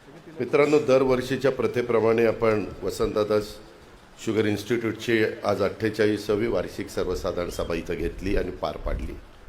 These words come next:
त्याच्या आधी नियामक मंडळाची पण बैठक झाली आणि एकंदरीतच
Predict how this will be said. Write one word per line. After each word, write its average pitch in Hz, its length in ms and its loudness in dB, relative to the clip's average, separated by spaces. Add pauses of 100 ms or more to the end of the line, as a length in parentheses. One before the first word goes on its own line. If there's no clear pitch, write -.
(1000)
त्याच्या 98 240 4
आधी 104 160 4
नियामक 101 400 2
मंडळाची 101 440 2
पण 107 220 -2
बैठक 101 360 0
झाली 104 300 -2 (1400)
आणि 127 560 4 (520)
एकंदरीतच 147 800 4